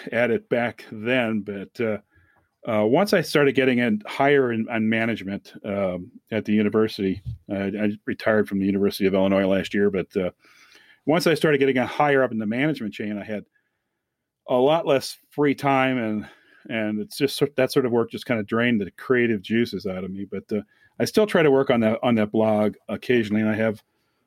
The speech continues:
uh, um, uh, a trip to, to, I made to Ecuador. I'm getting ready to po-, post that in a, a few days, I hope. So I'm trying to keep at it, but, uh, I've been sort of, uh, pressed for time. But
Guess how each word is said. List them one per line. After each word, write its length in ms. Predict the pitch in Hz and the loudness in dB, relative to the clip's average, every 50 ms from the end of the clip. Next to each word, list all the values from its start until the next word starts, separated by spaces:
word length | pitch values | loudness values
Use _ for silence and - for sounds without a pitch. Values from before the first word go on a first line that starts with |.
| _ _ _ - | _ _ _ -6
uh, 300 | 120 110 110 110 107 113 - | -2 -2 0 0 0 -2 -4
um, 400 | - 110 104 104 104 95 95 92 - _ _ - 123 113 - _ _ _ _ _ _ _ - | -4 -2 -2 -2 -2 -4 -6 -10 -18 _ _ -16 -16 -16 -16 _ _ _ _ _ _ _ -8
uh, 240 | 113 101 98 95 92 - - | -6 -4 -4 -6 -8 -8 -8
a 60 | - 107 | -8 -4
trip 300 | - - 151 - - - | 0 0 0 0 -2 -4
to, 400 | - 120 113 113 113 110 107 101 | -2 0 2 4 4 4 2 0
to, 300 | - - 120 107 107 - - | 0 0 2 2 2 2 0
I 100 | 113 104 | -2 0
made 240 | 107 113 113 110 - | 0 2 0 0 0
to 140 | - 101 | -2 -2
Ecuador. 480 | 110 113 - - 113 110 110 110 107 107 | -2 0 0 0 2 2 2 2 2 2
I'm 100 | 110 107 | 0 0
getting 240 | 107 113 110 107 107 | 0 0 2 2 2
ready 160 | 107 104 104 | 2 2 2
to 140 | 101 104 - _ _ _ _ | 2 0 -2 _ _ _ _
po-, 340 | - - 117 113 113 104 - _ _ | -8 -4 -2 -2 -2 -2 -4 _ _
post 300 | - - 120 110 - - | -2 -2 -2 -2 -2 -2
that 220 | 107 98 110 104 - | -2 -2 -2 -4 -4
in 80 | 107 | -6
a, 100 | 101 95 - _ _ - | -6 -8 -10 _ _ -12
a 60 | - | -10
few 220 | - - 123 113 107 | -6 -4 -2 0 2
days, 300 | 113 107 107 110 107 107 | 2 2 2 2 2 0
I 60 | 101 | -2
hope. 260 | 98 101 101 104 - _ _ _ _ _ _ _ _ _ _ _ _ | -2 -2 -4 -6 -8 _ _ _ _ _ _ _ _ _ _ _ _
So 140 | - - 180 | -2 0 0
I'm 80 | 185 | 2
trying 220 | 185 - 240 247 233 | 2 2 2 4 4
to 60 | 180 | 2
keep 240 | - - 139 120 110 | 2 2 2 2 4
at 220 | 117 117 117 110 | 4 4 4 2
it, 80 | 107 107 | 2 2
but, 240 | 113 104 101 - - | 0 -2 -2 0 0
uh, 540 | 107 107 104 101 104 - 120 135 - - 104 | 0 0 0 -2 -4 -6 -6 -10 -10 -10 -8
I've 80 | 104 | -6
been 160 | 104 107 107 101 | -4 -4 -4 -2
sort 220 | - - 123 107 | -2 -2 0 0
of, 180 | 107 95 - - | 0 -2 -2 -4
uh, 220 | 101 98 98 92 - - - - - - | -6 -6 -6 -10 -14 -18 -20 -20 -20 -4
pressed 240 | - 147 131 113 - | 0 0 0 0 0
for 100 | - 117 | -2 -4
time. 340 | 104 - 120 113 110 107 101 | -2 -2 -2 -2 0 0 -2
But 200 | 98 101 95 92 | -2 -4 -6 -8